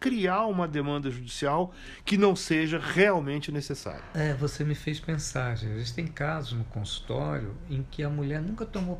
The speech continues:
Speaker 2: pé da questão da finança. Às vezes ela recebe um salário e deixa na mão do marido, o marido administra tudo, né? E aí quando vai ver, é, tem muita coisa no nome dele, vem uma separação.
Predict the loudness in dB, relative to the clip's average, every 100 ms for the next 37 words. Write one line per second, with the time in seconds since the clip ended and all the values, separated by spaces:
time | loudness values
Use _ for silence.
0 | -6 -6 -6 -8 -10 -8 -6 -6 -4 -4
1 | -4 -4 -4 -4 -6 -12 -14 -14 -14 -8
2 | -4 0 0 2 2 2 0 0 -2 -2
3 | -2 -2 -2 -4 -6 -4 -2 -2 -2 -2
4 | -2 -2 -2 -2 0 -2 -2 -8 -10 -6
5 | -6 -6 -10 -14 -14 -14 -14 -16 -10 -2
6 | 0 0 -4 -12 -6 2 2 2 0 0
7 | 0 0 0 0 0 -4 -8 -14 -16 -10
8 | -4 -2 -2 -2 -2 -2 -4 -6 0 2
9 | 2 0 -4 -4 -2 -2 -2 -2 -2 0
10 | 0 0 -2 -2 -2 -4 -6 -4 -2 -4
11 | -6 -6